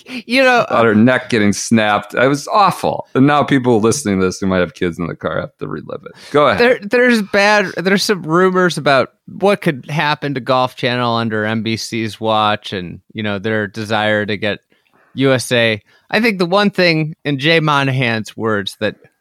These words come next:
Speaker 1: that you could say is, you know, have you ever had to apologize to your family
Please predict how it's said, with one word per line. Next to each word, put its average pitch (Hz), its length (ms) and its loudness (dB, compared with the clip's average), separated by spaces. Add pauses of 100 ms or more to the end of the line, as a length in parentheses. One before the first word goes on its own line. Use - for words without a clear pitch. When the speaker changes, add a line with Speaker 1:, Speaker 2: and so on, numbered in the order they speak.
(160)
Speaker 1:
that 117 160 -2
you 143 320 0
could 104 240 -8
say 117 400 0
is, - 240 -8 (800)
you 147 100 0
know, 147 300 2 (600)
have 147 140 2
you 240 220 4
ever 226 240 4
had 190 160 4
to 156 140 4
apologize 135 800 0
to 123 100 -4
your 131 180 2
family 113 640 -2